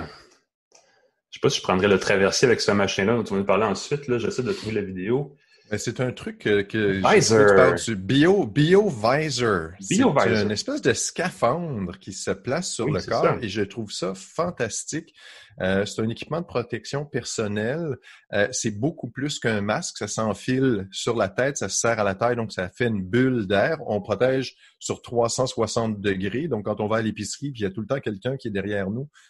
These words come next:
Speaker 2: qu'on voit pas, qui peut nous postillonner dessus. Avec ça, on peut pas. Il y a un ventilateur N quatre-vingt-quinze à l'intérieur qui alimente, qui,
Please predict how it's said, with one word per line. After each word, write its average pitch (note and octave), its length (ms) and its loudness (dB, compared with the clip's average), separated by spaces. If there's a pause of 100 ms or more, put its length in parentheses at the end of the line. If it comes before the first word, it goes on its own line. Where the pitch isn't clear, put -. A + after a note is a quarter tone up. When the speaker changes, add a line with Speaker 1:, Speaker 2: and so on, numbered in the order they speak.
(180)
Speaker 2:
qu'on A#2 160 -2
voit G#2+ 260 -2
pas, C3+ 100 0
qui C3+ 140 -14
peut G#2 120 -4
nous G2 100 -6
postillonner G2+ 560 -4
dessus. - 400 -10
Avec A2+ 280 -4
ça, - 280 -6
on B2 120 -6
peut F#2+ 220 -6
pas. D#3 240 -8 (400)
Il G#2 80 -2
y - 20 2
a A2 40 4
un A2 40 2
ventilateur D3+ 720 -4
N E3+ 140 -4
quatre-vingt-quinze C3 880 -6
à G2+ 80 -2
l'intérieur G#2+ 840 -4
qui - 400 -12
alimente, A2+ 580 -2
qui, G#2 320 -10